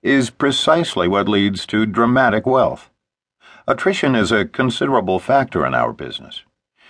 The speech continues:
Yet we have rarely met anyone who has worked steadily in network marketing who doesn't eventually achieve success. And those rare individuals who do not succeed are usually their own worst enemies,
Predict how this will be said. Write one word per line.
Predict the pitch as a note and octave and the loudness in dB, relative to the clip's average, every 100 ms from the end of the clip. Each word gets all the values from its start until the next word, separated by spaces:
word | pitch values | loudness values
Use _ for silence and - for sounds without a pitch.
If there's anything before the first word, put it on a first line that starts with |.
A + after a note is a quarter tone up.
| - - | -6 0
Yet | C3 - | 0 0
we | A#2+ A#2+ | -2 2
have | B2 A#2+ | 2 4
rarely | A#2 B2+ C#3 D3+ | 4 4 4 2
met | C#3 G2 | 2 2
anyone | G2 G#2 F#2+ F#2 G2+ | 2 0 2 2 2
who | A2+ G#2 | 2 0
has | F#2 | 0
worked | G#2 G#2+ - | 0 -2 -2
steadily | - - A2 F#2+ D#2+ F2 | -10 -2 0 0 0 0
in | A2+ G2 G2 | 0 0 0
network | F#2+ G#2 D#2+ | 0 -4 -2
marketing | G2+ F2 F2+ F#2 F2+ - _ - | 0 0 0 -2 -4 -10 _ -2
who | C#3+ C3+ | 0 0
doesn't | A#2+ D#3+ C#3+ - E2+ - | 2 2 2 0 -4 -4
eventually | B2 A#2 D3 F3+ - C2 C2 E2+ | -2 0 0 0 -2 -6 -2 -2
achieve | - G#2+ G2 | -2 -2 -4
success. | - A2 - A2+ D2 - - _ _ _ _ - - - | -4 -6 -2 -4 -4 -12 -20 _ _ _ _ -20 -14 -2
And | A#2+ A#2+ | 0 2
those | A#2+ A2+ | 2 2
rare | A2 A#2 C3+ D#3+ | 2 4 4 4
individuals | D#3 C#3 A2+ E2+ - C#2 D#2+ G#2 | 2 2 2 0 -2 -4 -4 -4
who | - A2 | -2 -2
do | F2+ G2+ | 0 2
not | G2 A2+ A#2 | 2 2 -2
succeed | D#2+ - A1 A#1 - _ _ _ | -8 -8 -8 -8 -12 _ _ _
are | - C3+ | 0 2
usually | D#3 G#3 A2 D#2+ F#2 | 2 2 0 0 2
their | A2 A2 | 2 4
own | A#2+ B2+ | 4 4
worst | C3+ C3+ C#3+ | 2 2 0
enemies, | E3+ C#3 - - | 0 0 -4 -12